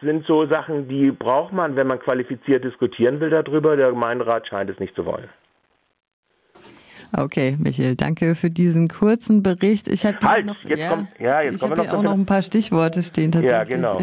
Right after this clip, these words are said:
Speaker 2: <laughs> Also hier steht auch noch F E T R im Stadion, Freiburger Stadtbau. W-,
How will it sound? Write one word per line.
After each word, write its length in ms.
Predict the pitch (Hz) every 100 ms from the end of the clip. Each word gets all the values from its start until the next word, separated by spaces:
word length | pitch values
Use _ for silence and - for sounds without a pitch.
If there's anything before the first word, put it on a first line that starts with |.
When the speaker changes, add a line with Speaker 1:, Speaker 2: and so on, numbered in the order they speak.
| 165 165
Speaker 2:
<laughs> 240 | - -
Also 180 | - 165
hier 140 | 202
steht 160 | 202 202
auch 80 | 190
noch 160 | 190
F 180 | 185 185
E 80 | 190
T 140 | 185
R 160 | 170 170
im 80 | 180
Stadion, 600 | - 185 185 190 185 185
Freiburger 460 | - 185 185 185
Stadtbau. 540 | 180 190 190 180 180 67
W-, 260 | 196 196